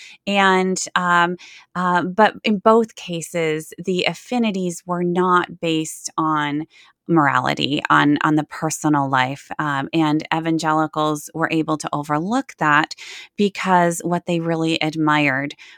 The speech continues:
was, uh, the way both men really embodied their, their cultural and political values, that both men stood for, uh, you know, quote unquote, traditional masculinity, almost this, this retrograde masculinity,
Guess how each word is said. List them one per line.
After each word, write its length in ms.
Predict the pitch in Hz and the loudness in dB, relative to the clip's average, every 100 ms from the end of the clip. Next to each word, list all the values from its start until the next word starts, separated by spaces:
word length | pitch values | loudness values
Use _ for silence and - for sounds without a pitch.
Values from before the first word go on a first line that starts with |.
| _ | _
was, 640 | 165 165 156 151 151 156 - | 2 6 6 4 2 -2 -2
uh, 140 | 160 | -2
the 140 | 160 175 | -2 -2
way 220 | 180 175 | 0 0
both 420 | 160 175 185 - | 2 2 2 -2
men 480 | 165 156 147 147 160 | -2 0 0 -2 -4
really 340 | 170 175 170 | -2 0 0
embodied 640 | 170 170 160 156 156 156 147 | 2 0 2 0 0 -2 -4
their, 440 | 147 143 139 143 - | -4 0 0 -2 -4
their 220 | 156 147 | -6 -6
cultural 640 | - - 208 - 160 151 151 | -8 -12 -10 -6 0 0 2
and 160 | 151 151 | -2 -2
political 560 | - 147 139 - 131 | -2 0 0 -4 -12
values, 520 | 143 127 131 - 151 | -4 -4 -4 -8 -8
that 240 | - 160 160 | -2 -2 2
both 320 | 185 208 - | 2 2 -2
men 360 | 190 170 165 165 | 0 2 0 -2
stood 720 | - - 196 190 165 147 160 - - _ | -8 -8 -2 2 2 0 -6 -18 -20 _
for, 680 | - 202 185 180 175 175 - | -6 2 4 6 6 4 4
uh, 420 | 175 170 160 156 - | 2 4 4 2 -2
you 100 | 170 | -6
know, 80 | 160 | -6
quote 240 | - - 220 | -8 -4 -2
unquote, 580 | 196 175 151 139 - - - | -2 -2 -2 0 -2 -8 -16
traditional 800 | - - 156 156 - 147 135 143 | -12 -4 -2 0 0 2 2 0
masculinity, 1000 | - 139 139 - 156 147 147 143 135 135 - | 0 0 0 -10 -4 0 0 0 -2 -2 0
almost 280 | 160 175 | 0 0
this, 160 | 202 180 | -4 -6
this 200 | 175 - | -10 -8
retrograde 800 | 165 180 - 160 147 151 143 139 | -6 -6 -4 -4 -4 -4 -4 -4
masculinity, 1080 | 147 139 143 - - 143 139 139 143 110 | 0 0 -2 -12 -6 -4 -2 -2 -2 -4